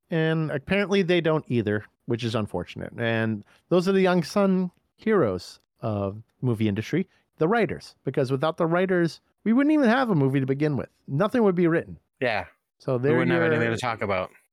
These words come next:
Speaker 1: Exactly. We wouldn't have a single thing to talk about. It would just be people dancing around on screen, not even saying a single thing. Or it'd just be an ass on the screen. I hope you know
Speaker 2: Um,
Speaker 1: the reference.
Speaker 2: An ass on the screen?
Speaker 1: Just an ass on the screen.
Speaker 2: No, I don't know what you're talking about.
Speaker 1: Idiocracy.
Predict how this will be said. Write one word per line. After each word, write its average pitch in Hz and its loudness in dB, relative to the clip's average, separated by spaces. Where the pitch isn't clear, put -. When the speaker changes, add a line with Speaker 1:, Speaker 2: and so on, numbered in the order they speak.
Speaker 1:
Exactly. 143 0
We 135 -2
wouldn't 196 0
have 147 2
a 139 0
single 180 0
thing 170 0
to 151 2
talk 123 -2
about. 104 0
It 113 0
would 127 0
just 151 -2
be 170 0
people 160 2
dancing 131 -2
around 127 0
on 120 -2
screen, 113 -2
not 135 0
even 165 2
saying 123 -2
a 92 -4
single 120 -4
thing. 92 -10
Or 143 -2
it'd 131 -4
just 151 -4
be 180 2
an 151 0
ass 131 -4
on 117 0
the 101 0
screen. 90 -8
I - 0
hope 151 -2
you 165 2
know 143 2
Speaker 2:
Um, 127 0
Speaker 1:
the 117 0
reference. 90 -6
Speaker 2:
An 110 -2
ass 104 -4
on 123 -2
the 104 -2
screen? 113 0
Speaker 1:
Just 170 0
an 156 0
ass 139 -4
on 135 0
the 123 2
screen. 87 -6
Speaker 2:
No, 101 0
I 95 0
don't 101 0
know 95 0
what 92 0
you're 87 -2
talking 90 -2
about. 87 -2
Speaker 1:
Idiocracy. 131 -2